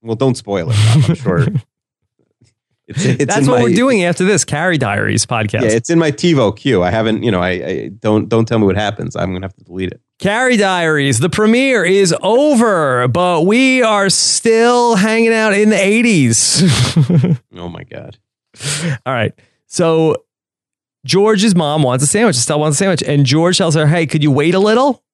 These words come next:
Speaker 2: And she does not understand. She can't comprehend why George just won't get her a sandwich.
Speaker 1: I don't, uh, like, why can't he just run there quickly? I mean, he might miss the first minute of the bath, but, you know, h-, how far away could this cafeteria be?
Speaker 2: Well, it's not the cafeteria.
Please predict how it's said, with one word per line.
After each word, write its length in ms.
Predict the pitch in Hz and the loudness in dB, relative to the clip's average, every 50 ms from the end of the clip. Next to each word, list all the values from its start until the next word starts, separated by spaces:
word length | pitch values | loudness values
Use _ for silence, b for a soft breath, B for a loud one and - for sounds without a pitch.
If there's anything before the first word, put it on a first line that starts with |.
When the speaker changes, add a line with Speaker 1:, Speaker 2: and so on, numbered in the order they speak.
| _ _ _ _ | _ _ _ _
Speaker 2:
And 160 | 151 160 160 | -2 -2 0
she 160 | - - 180 156 | 0 0 -2 -2
does 240 | - 175 170 160 | -2 -2 -2 0
not 240 | 208 196 202 214 208 | 0 0 0 -2 -2
understand. 520 | - 185 185 175 151 - 185 170 147 131 - | 0 0 0 0 0 -2 -2 -2 -2 -2 -2
She 140 | - 147 | -2 -4
can't 400 | - - - - 175 170 180 175 | -6 -8 -8 -6 -4 -2 -2 -4
comprehend 480 | - - 165 160 165 160 151 143 135 131 | -4 -4 -4 -2 -2 -2 0 0 0 0
why 140 | 127 123 123 | 0 0 0
George 260 | 113 131 131 127 120 | 0 0 0 0 0
just 200 | - 120 - - | -2 -4 -2 -2
won't 260 | 127 131 127 131 123 | -2 -2 0 -2 -2
get 160 | - 127 120 | -2 -2 0
her 160 | 110 123 120 110 | 0 0 2 0
a 60 | 110 | 0
sandwich. 540 | - - 120 113 110 101 - - - - - _ _ _ _ _ _ _ _ _ _ _ _ _ _ _ _ _ _ _ _ _ _ _ _ - | -2 -2 -2 -2 -2 -2 -4 -6 -12 -18 -20 _ _ _ _ _ _ _ _ _ _ _ _ _ _ _ _ _ _ _ _ _ _ _ _ -6
Speaker 1:
I 80 | 139 | -2
don't, 260 | 180 208 196 139 - - | 0 0 0 0 -2 -4
uh, 100 | 147 147 | -6 -2
like, 160 | 156 151 151 | -2 -4 -4
why 260 | 139 151 160 180 208 | -4 -6 -4 -4 -4
can't 300 | 240 - - 214 214 202 | -4 -6 -4 -2 -2 0
he 80 | 175 185 | 0 0
just 180 | 170 170 135 120 | 0 2 2 2
run 460 | 113 107 110 117 120 117 120 120 117 | 2 2 2 2 2 2 2 2 4
there 220 | 110 98 90 92 - | 2 2 0 -2 -4
quickly? 560 | - - 110 104 - - 98 85 73 80 95 | -4 -4 -4 -4 -2 -2 -4 -4 -4 -2 -2
I 40 | 113 | 0
mean, 120 | 123 120 | 2 2
he 120 | 120 135 | 2 2
might 160 | 147 196 185 165 | 2 2 2 2
miss 200 | 151 139 135 - | 0 0 -2 -4
the 80 | 113 | -8
first 220 | - 117 104 - 104 | -8 -8 -8 -4 -2
minute 320 | 104 110 120 143 165 160 | 0 0 2 2 2 0
of 80 | 170 170 | 0 -2
the 80 | 165 | 0
bath, 340 | 147 185 185 180 175 - - _ | -2 -2 -2 -2 -2 -6 -8 _
but, 280 | 104 95 92 - - _ _ _ _ _ _ _ _ _ _ _ | -4 -4 -4 -4 -6 _ _ _ _ _ _ _ _ _ _ _
you 60 | 123 | -4
know, 280 | 113 98 87 78 90 - _ _ | -2 -2 -2 -4 -6 -10 _ _
h-, 180 | - 135 - - | -6 -6 -4 -2
how 180 | 139 147 156 156 | -2 -2 -2 -4
far 280 | - - 160 147 135 | -4 -4 -2 0 0
away 220 | 131 127 123 120 117 | 2 2 2 0 0
could 140 | - 123 113 | -2 -2 -2
this 160 | 107 101 107 | -2 -2 -2
cafeteria 600 | - - 107 95 - - - - 107 98 90 87 | -6 -8 -8 -8 -8 -12 -6 -2 0 0 0 0
be? 240 | 85 90 80 - - _ _ _ _ _ _ _ - | -2 -4 -8 -8 -8 _ _ _ _ _ _ _ -4
Speaker 2:
Well, 100 | 208 220 | -2 -2
it's 160 | 220 - - | -2 -2 -2
not 160 | 233 262 254 | -2 -2 -2
the 60 | 285 | -4
cafeteria. 840 | - 269 277 285 - 196 - - - 208 208 214 190 139 107 - - | -4 -2 -2 -2 -2 -4 -6 -4 -2 -2 0 0 0 0 -2 -2 -6